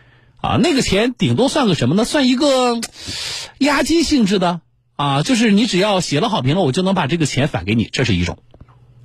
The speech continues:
啊，呃，第二种，你先交钱，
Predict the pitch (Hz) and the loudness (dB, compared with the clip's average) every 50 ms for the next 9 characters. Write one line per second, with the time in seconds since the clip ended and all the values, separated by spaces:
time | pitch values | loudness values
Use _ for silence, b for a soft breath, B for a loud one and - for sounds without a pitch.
0 | - - - - - - - - - - - - - - - - - - - - | -20 -20 -20 -20 -20 -20 -20 -20 -20 -20 -20 -20 -20 -20 -12 -2 0 0 0 0
1 | - - - - - - - - - - - - - - - - - - - - | -2 -6 -12 -14 -16 -18 -18 -20 -20 -20 -20 -20 -20 -20 -16 -16 -16 -16 -16 -18
2 | - - - - - - B B B B B B B B B B B B B B | -20 -20 -20 -14 -12 -10 B B B B B B B B B B B B B B
3 | B B - - 82 82 76 67 - - - - - - - 151 131 98 - 87 | B B 0 2 2 4 4 2 0 -2 -4 -8 -8 -2 2 4 4 4 2 0
4 | - - - - - - - - _ _ - - _ _ _ _ - - 104 98 | -4 -6 -16 -20 -20 -20 -20 -20 _ _ -20 -20 _ _ _ _ -8 0 0 2
5 | - - 139 131 - 127 120 - - - - | 2 4 4 4 4 2 0 0 -4 -8 -10